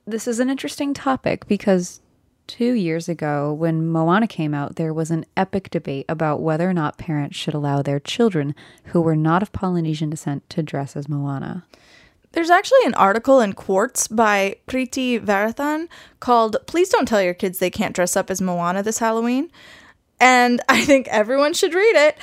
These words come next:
Speaker 2: because it really helped me understand my own feelings about this subject and the feelings of a lot of people of color.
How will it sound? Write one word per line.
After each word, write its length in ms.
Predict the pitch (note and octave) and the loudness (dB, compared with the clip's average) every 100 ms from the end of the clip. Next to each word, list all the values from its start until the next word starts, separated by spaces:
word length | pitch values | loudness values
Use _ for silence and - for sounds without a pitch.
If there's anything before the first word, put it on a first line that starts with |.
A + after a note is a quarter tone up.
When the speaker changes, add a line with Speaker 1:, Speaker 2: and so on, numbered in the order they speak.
| - - - - A#3 | -14 -14 -14 -10 -2
Speaker 2:
because 340 | C#4 C4+ E4 | 0 2 2
it 100 | C4+ | 2
really 240 | A#3 E4 G#4+ | 2 0 2
helped 280 | F4 C4 - | 2 0 2
me 240 | A#3+ B3+ | 2 2
understand 540 | - A#3+ A#3+ - A#3 G#3 | 0 0 2 2 2 2
my 160 | F#3 - | -2 -2
own 240 | G3+ A3 | -2 -2
feelings 400 | A#3 C4+ C#4 C#4+ | -2 0 0 0
about 240 | D4 D4+ D4+ | 0 0 0
this 140 | D#4 | -2
subject 540 | - D#4 C#4 D#4+ D#4+ - _ | 2 0 2 0 0 -10 _
and 240 | C4+ C#4+ F#4+ | 4 4 2
the 60 | G4+ | 0
feelings 420 | D#4 D4 D4 C4+ | 0 2 4 4
of 120 | A3+ | 4
a 40 | |
lot 220 | G#3+ G#3+ G#3 | 4 4 2
of 100 | - | -4
people 300 | A3 G3+ F#3+ | -8 -4 -4
of 160 | - | -4
color. 500 | - A#3+ E3+ G#2 A3 | 2 2 2 -2 -8